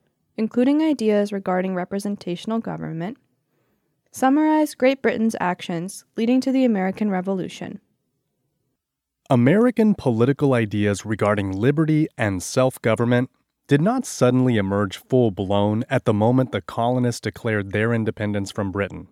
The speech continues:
Speaker 2: The varied strands of what became the American Republic had many roots, reaching far back in time and across the Atlantic Ocean to Europe.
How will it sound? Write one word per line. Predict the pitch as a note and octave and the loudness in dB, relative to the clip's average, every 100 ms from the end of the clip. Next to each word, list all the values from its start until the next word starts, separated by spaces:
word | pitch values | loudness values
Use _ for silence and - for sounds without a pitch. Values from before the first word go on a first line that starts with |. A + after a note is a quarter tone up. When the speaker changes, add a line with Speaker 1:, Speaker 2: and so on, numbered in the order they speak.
| _ _ _ _ _ _ _ - | _ _ _ _ _ _ _ -4
Speaker 2:
The | B2 | -2
varied | A2+ C3 G#3+ B3 | 0 0 0 -2
strands | - - B2 F2 F2 F#2 C#3+ | -4 -2 0 0 -6 -8 -2
of | A#2 | 0
what | C3+ - | 0 -2
became | B2 - - D#3 F3+ E3+ | -8 -6 -4 0 0 0
the | C#3 | 0
American | A2 G#2 A#2 - A2+ | 0 0 -2 -2 -4
Republic | F#2+ - C#3+ G2+ E2 - _ _ - | -4 -4 -6 -6 -10 -16 _ _ -6
had | C3+ | -2
many | C3+ B2+ D3 D#3+ | 0 2 4 2
roots, | A#2 D#3+ A#2 - - - _ _ _ - | 0 -2 -2 -8 -16 -18 _ _ _ -2
reaching | C3+ F#3 G3 F3 | 0 2 0 -2
far | - D3 E3+ | -2 -2 -2
back | E3+ D3+ D3 | 0 0 0
in | D#3 B2+ | 0 0
time | A#2+ G#2+ A2 G#2+ _ _ | -2 -2 -2 -6 _ _
and | C#3 | -4
across | B2 - - B2 C#3 D3 | -4 -4 -2 0 0 -4
the | - C#3+ | -4 -4
Atlantic | B2+ A2 G#2+ A2 - | -4 -4 -2 -2 -2
Ocean | G#2+ G2+ G#2+ G2 - | -4 -4 -6 -6 -6
to | A#2+ | -6
Europe. | G#2 F2+ E2 _ | -4 -6 -8 _